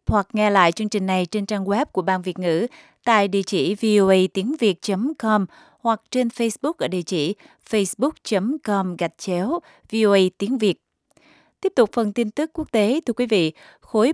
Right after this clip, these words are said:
brics vừa loan báo thành lập một ngân hàng mới để hỗ trợ cho công cuộc giảm thiểu nghèo túng trên thế giới.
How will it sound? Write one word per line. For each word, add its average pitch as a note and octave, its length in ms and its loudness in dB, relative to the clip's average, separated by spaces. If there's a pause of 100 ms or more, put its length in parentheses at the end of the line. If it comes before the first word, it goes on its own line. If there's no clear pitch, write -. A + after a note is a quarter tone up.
brics - 280 -4 (240)
vừa A3+ 180 6
loan A#3 220 4
báo G#3+ 220 2
thành G#3+ 180 0
lập F#3+ 160 0
một F#3+ 220 -2
ngân G3+ 200 0
hàng F3+ 280 -2
mới A#3 360 4
để E3+ 100 6
hỗ F3 200 0
trợ E3+ 300 4
cho G3 200 -2
công F#3+ 240 -6
cuộc F3+ 260 -4
giảm F3+ 300 -2
thiểu C#3+ 220 -2
nghèo G3+ 220 -2
túng G3+ 320 -2
trên G#3 160 0
thế G3+ 80 -2
giới. G3+ 340 2